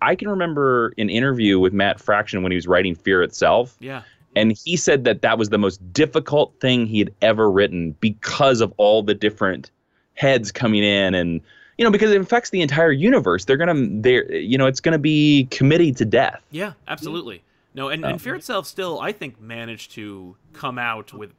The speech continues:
Speaker 2: as, as a cohesive thing. It's just
Speaker 1: It's mostly okay.
Speaker 2: But you can feel where, like, there were some tripwires laid in by,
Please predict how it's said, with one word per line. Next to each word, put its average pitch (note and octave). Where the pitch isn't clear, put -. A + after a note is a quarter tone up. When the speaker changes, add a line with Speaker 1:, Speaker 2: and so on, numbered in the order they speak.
Speaker 2:
as, A#2+
as A#2+
a A2+
cohesive A2+
thing. G#2
It's F2
just -
Speaker 1:
It's G4
mostly B2
okay. -
Speaker 2:
But D#3
you G3+
can F3
feel B2
where, A2+
like, G2+
there A#2
were G#2+
some G2
tripwires F#2
laid F#2+
in F2
by, E2